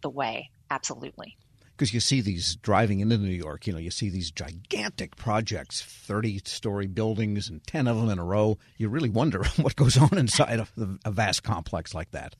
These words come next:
Speaker 1: And Tom, really, when we're talking about these micro purchases, the reason the superintendents were given autonomy on the front end is so they could move quickly, so they could help improve conditions.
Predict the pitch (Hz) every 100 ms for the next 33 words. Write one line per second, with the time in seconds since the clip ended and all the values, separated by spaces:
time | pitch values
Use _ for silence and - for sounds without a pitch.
0 | - 262 254 - 330 254 285 220 196 196
1 | 196 - 302 202 175 151 151 160 - 156
2 | - 151 - 139 147 143 165 156 160 226
3 | 262 240 165 - 180 196 170 170 160 -
4 | 160 151 139 - 160 160 151 139 - 160
5 | 151 - 160 - 170 - 196 175 - -
6 | 160 135 - - - 80 - _ - -
7 | - 196 180 - - 208 190 185 143 -
8 | 139 - 123 - 143 - - - -